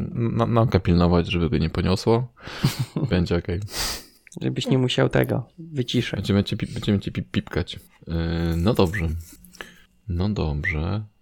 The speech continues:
Speaker 1: no dobrze. No to
Speaker 2: No, co tam u Ahai?
Speaker 1: A, Ahaja, tak, Ahaja. Pierwszy tom skończony. Yy, ostatnio zauważyłem, że będzie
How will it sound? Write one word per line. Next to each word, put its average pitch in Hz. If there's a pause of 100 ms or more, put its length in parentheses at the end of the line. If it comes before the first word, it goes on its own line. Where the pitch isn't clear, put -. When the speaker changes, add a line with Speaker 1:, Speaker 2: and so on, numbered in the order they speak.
(140)
Speaker 1:
no 92
dobrze. 80
No 101
to 120
Speaker 2:
No, 131
co 139
tam 180
u 175
Ahai? 165 (460)
Speaker 1:
A, 131
Ahaja, 101
tak, -
Ahaja. 90
Pierwszy 123
tom 104
skończony. 87 (1040)
Yy, 90
ostatnio 98
zauważyłem, 95
że -
będzie 87